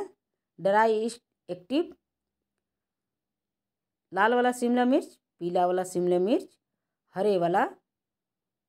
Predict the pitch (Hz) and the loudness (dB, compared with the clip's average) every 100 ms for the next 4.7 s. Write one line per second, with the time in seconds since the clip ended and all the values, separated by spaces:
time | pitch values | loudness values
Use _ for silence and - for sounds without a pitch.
0 | _ - 156 190 - - 202 156 120 - | _ -8 -6 -8 -8 -2 2 2 -2 -12
1 | _ _ _ _ _ _ _ _ _ _ | _ _ _ _ _ _ _ _ _ _
2 | _ _ _ _ _ _ _ _ _ _ | _ _ _ _ _ _ _ _ _ _
3 | _ _ _ _ _ _ _ _ _ - | _ _ _ _ _ _ _ _ _ -2
4 | 202 247 - 226 233 233 277 | 0 0 -2 0 2 4 4